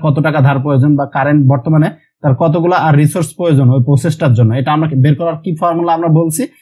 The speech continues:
এটা বের করার ফর্মুলা হচ্ছে ম্যাক্সিমাম রিসোর্স নিড মাইনাস অ্যালোকেটেড রিসোর্সেস। ম্যাক্সিমাম রিসোর্স থেকে অ্যালোকেটেড রিসোর্সটা বাদ দিলে হয়ে যাবে হচ্ছে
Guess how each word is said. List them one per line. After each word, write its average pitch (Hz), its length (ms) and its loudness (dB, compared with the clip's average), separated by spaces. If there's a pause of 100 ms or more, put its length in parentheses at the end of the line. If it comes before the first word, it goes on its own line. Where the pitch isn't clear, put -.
(140)
এটা 156 140 0
বের 156 200 2
করার 175 140 -2
ফর্মুলা 170 360 -2
হচ্ছে 165 140 -4
ম্যাক্সিমাম 170 840 -2 (340)
রিসোর্স 160 460 0
নিড 160 380 0 (200)
মাইনাস 139 480 0
অ্যালোকেটেড 156 560 0
রিসোর্সেস। 120 520 0 (540)
ম্যাক্সিমাম 160 440 0
রিসোর্স 160 280 0
থেকে 190 200 -4
অ্যালোকেটেড 160 480 0
রিসোর্সটা 160 400 -2
বাদ 135 220 2
দিলে 170 200 0
হয়ে 160 160 -2
যাবে 160 220 0
হচ্ছে 165 220 -2